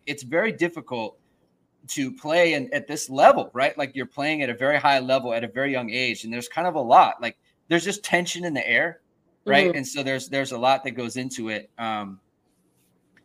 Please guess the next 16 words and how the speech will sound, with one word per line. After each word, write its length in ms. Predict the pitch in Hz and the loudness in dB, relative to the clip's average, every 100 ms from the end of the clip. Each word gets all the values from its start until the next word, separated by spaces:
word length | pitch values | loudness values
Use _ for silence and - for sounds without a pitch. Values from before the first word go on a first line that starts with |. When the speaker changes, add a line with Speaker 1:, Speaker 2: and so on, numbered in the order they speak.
| _ _ | _ _
Speaker 1:
and 140 | 147 139 | -4 0
so 180 | 165 156 | 2 2
even, 220 | 175 180 | 2 0
like, 180 | 147 - | -4 -6
speaking 320 | - 156 165 | -8 -6 -6
to 100 | 156 | -8
the 80 | 147 | -6
both 180 | 165 165 | -6 -6
of 100 | 185 | -6
you, 180 | 123 | -6
right? 300 | 92 101 87 | -4 -6 -8
Like, 180 | 104 104 _ _ _ _ | -14 -16 _ _ _ _
you, 140 | 117 107 | -16 -14
you 120 | 113 113 | -14 -14
play 320 | - 139 | -4 0
in 120 | 127 | 0